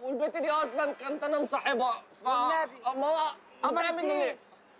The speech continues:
Speaker 1: اميره قمر الدين، والبنت اختها سميره ممسوكين هم اداب ثلاث سنين دلوقتي.
Speaker 2: سرقوا المكسرات
Speaker 1: أنا عايز
Speaker 2: على قمر الدين.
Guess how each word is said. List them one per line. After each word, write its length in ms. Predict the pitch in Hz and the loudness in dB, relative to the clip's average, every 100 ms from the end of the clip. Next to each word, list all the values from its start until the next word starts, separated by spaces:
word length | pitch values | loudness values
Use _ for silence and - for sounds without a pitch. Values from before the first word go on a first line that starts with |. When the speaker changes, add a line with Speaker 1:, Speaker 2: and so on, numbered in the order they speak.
| - 294 | -4 0
Speaker 1:
اميره 240 | 320 359 | 2 2
قمر 360 | 339 339 330 311 | 2 2 2 2
الدين، 420 | 233 - 320 190 254 | 0 0 -2 -2 -2
والبنت 380 | 302 302 262 | 0 0 0
اختها 320 | 359 - 659 285 | -4 0 0 2
سميره 420 | 285 277 285 254 | 2 2 2 2
ممسوكين 520 | 247 233 226 262 269 | 0 0 -2 0 2
هم 180 | 269 262 | 2 2
اداب 420 | 262 233 262 269 - | 2 2 0 0 0
ثلاث 280 | 277 254 | 0 0
سنين 280 | 240 262 254 | 0 2 2
دلوقتي. 440 | 233 233 214 180 240 | 2 2 0 -2 0
Speaker 2:
سرقوا 220 | 320 320 | 0 0
المكسرات 760 | 277 - 269 269 269 285 262 208 - - - 277 | -2 -8 -4 0 2 2 0 -4 -12 -20 -10 -4
Speaker 1:
أنا 140 | 285 | 0
عايز 180 | 262 240 | 2 2
Speaker 2:
على 100 | 277 | 2
قمر 220 | 302 294 | 0 0
الدين. 420 | 254 - 277 254 | -2 -4 -10 -10